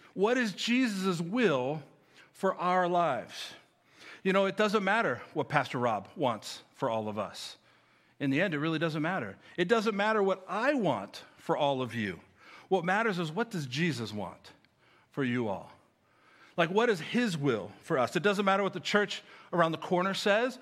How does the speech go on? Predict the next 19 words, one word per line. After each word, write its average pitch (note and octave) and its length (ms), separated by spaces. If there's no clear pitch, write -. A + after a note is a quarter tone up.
or E3+ 100
the D#3+ 80
church G3+ 380
up F3 140
the D3+ 80
street G#3 440
says. A3 480
What E3+ 140
matters G3 520
is D#3+ 160
what C#3+ 180
Jesus D3+ 720
wants D#3 420
for D#3 240
us. B2+ 200
What F#3+ 200
does F#3+ 140
Christ F#3 460
want D#3 400